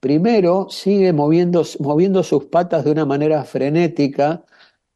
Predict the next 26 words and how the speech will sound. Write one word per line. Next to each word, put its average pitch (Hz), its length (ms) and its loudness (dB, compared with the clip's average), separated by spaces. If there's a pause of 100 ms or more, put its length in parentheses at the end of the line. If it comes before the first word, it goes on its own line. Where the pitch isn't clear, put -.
(100)
durante 127 500 0
un 127 340 0
buen 196 200 2
rato, 185 600 0 (400)
después 165 400 -2
hace 151 180 -2
unas, - 600 -4
una, 143 180 -2
como 131 180 -2
una 156 140 2
respiración 131 720 -2
muy 208 160 2
profunda, 233 720 -2 (300)
y - 80 0
ahí 208 160 2
se 214 160 -2
levanta 214 320 2
y 196 40 -2
se - 140 -2
va 165 140 0
caminando 160 480 -2
como 123 220 -2
si 127 140 -6
nada 143 240 0
hubiera 131 240 2
pasado. 90 540 -12